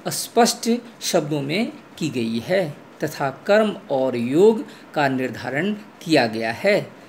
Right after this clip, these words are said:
कर्म शब्द का अर्थ परंपरागत रीति रिवाजों के अनुसार कर्म करना है तथा योग का अर्थ सामाजिक कर्तव्यों का श्रद्धा के साथ पालन करना है। जैसा,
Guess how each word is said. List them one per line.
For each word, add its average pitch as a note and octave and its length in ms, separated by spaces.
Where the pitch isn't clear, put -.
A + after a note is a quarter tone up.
कर्म F#3 300
शब्द B2 360
का A2+ 260
अर्थ C#3+ 340
परंपरागत B2 800
रीति D3+ 300
रिवाजों B2 500
के A#2+ 180
अनुसार D3+ 640
कर्म G#3 300
करना A#2 400
है F3 420
तथा D#3 300
योग D#3 520
का B2+ 80
अर्थ B2+ 420
सामाजिक E3 640
कर्तव्यों C#3+ 640
का F#3 480
श्रद्धा F#3 580
के D#3 200
साथ D3+ 260
पालन C#3 480
करना C3+ 280
है। D#3 440
जैसा, F3 640